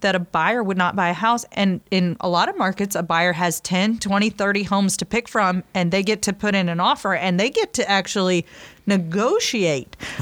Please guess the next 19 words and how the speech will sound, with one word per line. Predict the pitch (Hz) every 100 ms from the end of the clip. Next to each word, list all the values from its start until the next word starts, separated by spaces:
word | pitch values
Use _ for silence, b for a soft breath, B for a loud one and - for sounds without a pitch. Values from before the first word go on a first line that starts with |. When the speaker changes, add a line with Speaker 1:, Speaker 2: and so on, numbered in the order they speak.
| 120
Speaker 2:
Right. | 147 - 190
Speaker 1:
Right? | 208 262 -
Speaker 2:
Well, | 226
Speaker 1:
I |
Speaker 2:
that'll | 233 247 214
Speaker 1:
mean |
Speaker 2:
be | 175
our | 151
market | 143 139 120
again | 120 120 107
at | 95
some | 127 107
point. | 101 76 57 -
Speaker 1:
Exactly. | 254 226 247 233 196
But | 247 -
the, | 285
the | 202 208
point | 214 277 240
is, | 202 185